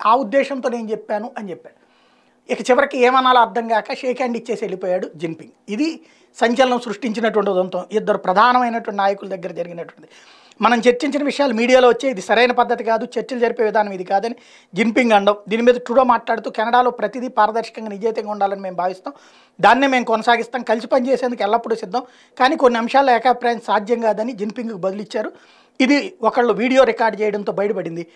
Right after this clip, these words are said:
అయితే ఇద్దరు ఆ తర్వాత పరస్పరం కరచాలనం చేసుకుని ఎవరి దారిలో వాళ్ళు వెళ్ళిపోయారు. ఆ, మూడేళ్ల అనంతరం చైనా అధ్యక్షుడు, కెనడా ప్రధాని మధ్య జీ ట్వంటీ సదస్సు వేదికగా చర్చలు జరగడం, ఈ భేటీలో ఉత్తర కొరియా క్షిపణి ప్రయోగాలు, ఉక్రెయిన్పై రష్యా యుద్ధం తదితర అంశాల మీద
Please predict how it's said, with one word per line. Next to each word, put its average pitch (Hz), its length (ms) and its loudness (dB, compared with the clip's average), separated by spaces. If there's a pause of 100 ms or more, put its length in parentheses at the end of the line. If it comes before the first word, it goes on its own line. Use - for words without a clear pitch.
(340)
అయితే 247 360 4
ఇద్దరు 247 260 4
ఆ 254 100 6
తర్వాత 240 320 2
పరస్పరం 226 380 -2
కరచాలనం 220 500 0
చేసుకుని 208 260 -6
ఎవరి 190 160 0
దారిలో 208 240 2
వాళ్ళు 185 120 0
వెళ్ళిపోయారు. 202 400 -4 (640)
ఆ, 202 120 6
మూడేళ్ల 254 420 6
అనంతరం 240 500 0
చైనా 220 140 2
అధ్యక్షుడు, 220 360 -2
కెనడా 214 280 0
ప్రధాని 208 320 0
మధ్య 185 220 -6
జీ 202 140 -6
ట్వంటీ 220 260 -4
సదస్సు 202 360 -4
వేదికగా 190 280 -6 (100)
చర్చలు 202 220 -4
జరగడం, 196 280 -2 (480)
ఈ 226 80 4
భేటీలో 247 360 8
ఉత్తర 269 280 2
కొరియా 262 280 2
క్షిపణి 240 340 -4
ప్రయోగాలు, 233 460 0
ఉక్రెయిన్పై 226 480 -2
రష్యా 202 300 -2
యుద్ధం 214 260 -2
తదితర 202 280 -4
అంశాల 196 300 -4
మీద 196 140 -4